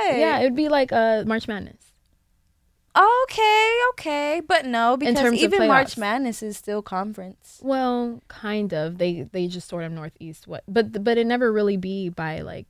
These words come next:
Speaker 2: region.
Speaker 1: That's true. Okay, I could see it, like, a
Speaker 2: Mm-hmm.
Speaker 1: little
Speaker 2: And have a shorter season, because if we're not watching around Thanksgiving, Christmas, why are you making them waste their legs Thanksgiving and Christmas?
Speaker 1: No, definitely not a shorter season.
Speaker 2: Okay.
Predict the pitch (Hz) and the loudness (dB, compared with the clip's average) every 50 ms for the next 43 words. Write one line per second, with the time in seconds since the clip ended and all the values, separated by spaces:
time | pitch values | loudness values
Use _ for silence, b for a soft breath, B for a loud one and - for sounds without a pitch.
0 | _ - - 160 175 175 165 - - - 170 - 196 - _ _ _ _ _ _ | _ -14 -10 -8 -8 -8 -10 -12 -16 -18 -20 -20 -20 -20 _ _ _ _ _ _
1 | _ _ _ _ _ _ _ _ _ _ _ _ _ - - 220 285 302 - - | _ _ _ _ _ _ _ _ _ _ _ _ _ -12 -4 -2 -2 -2 -2 -6
2 | - 220 202 196 196 196 202 202 _ _ _ _ _ _ _ _ _ _ b b | -6 -6 -4 -4 -6 -6 -10 -14 _ _ _ _ _ _ _ _ _ _ b b
3 | b b b b b b - 466 466 403 359 330 339 349 - 381 440 - 508 453 | b b b b b b 2 4 6 8 8 8 8 6 6 4 4 2 0 0
4 | - - 233 202 196 208 214 220 226 202 202 233 233 226 190 233 233 226 220 214 | 0 -2 0 2 2 4 4 4 2 2 2 0 0 0 -2 -2 0 0 0 0
5 | 220 214 214 214 214 214 220 220 226 - _ _ _ _ _ _ _ _ _ _ | 2 2 2 2 0 0 -2 -2 -6 -10 _ _ _ _ _ _ _ _ _ _
6 | _ _ _ - 262 294 339 349 339 392 370 - 359 349 359 349 339 - - 330 | _ _ _ 4 6 6 6 6 4 4 2 2 2 0 0 -2 -2 -2 -2 -2
7 | 311 330 302 240 226 233 - 269 247 294 269 - 320 311 330 330 - 247 254 254 | 0 0 0 0 0 0 -2 0 2 2 0 0 -2 -4 -4 -4 -2 -2 0 0
8 | 285 269 - 302 277 269 269 262 262 b b b b - 233 233 240 240 240 - | -2 -2 -4 -4 -4 -2 -4 -4 -6 b b b b -4 -2 -2 0 -2 -2 -2
9 | 247 247 233 - 262 240 240 226 226 - 277 269 - 247 247 240 - 233 214 226 | -2 -2 -2 -2 -2 -2 -2 -2 -2 -2 -4 -2 -2 -4 -4 -6 -6 -4 -2 0
10 | 262 302 311 294 294 269 254 254 - 262 247 240 233 226 208 196 214 247 233 - | 0 2 0 0 0 0 -2 -2 -2 -2 -2 0 0 0 0 0 0 0 -2 -2
11 | 220 214 220 220 220 220 214 233 226 214 214 - - - 214 214 208 - - 226 | -2 0 0 2 2 4 6 4 4 4 0 -4 -6 -6 -4 -4 -4 -2 -2 -2
12 | 214 220 214 202 196 - 240 254 - 240 233 226 226 220 214 220 214 208 226 214 | 0 0 -4 -6 -6 -6 -6 -6 -4 -4 -4 -2 -2 -2 -2 -2 -4 -2 -2 -2
13 | 226 247 - 277 302 302 294 294 294 294 285 285 269 240 220 208 202 208 202 - | -2 -2 -4 -6 -6 -4 -4 -4 -4 -4 -4 -4 -4 -4 -4 -4 -4 -4 -4 -6
14 | 208 - - 214 208 202 196 196 - 202 196 190 196 196 190 190 208 240 233 269 | -8 -8 -8 -8 -8 -8 -8 -10 -10 -12 -14 -12 -12 -14 -12 -8 -8 -4 0 0
15 | 254 | 2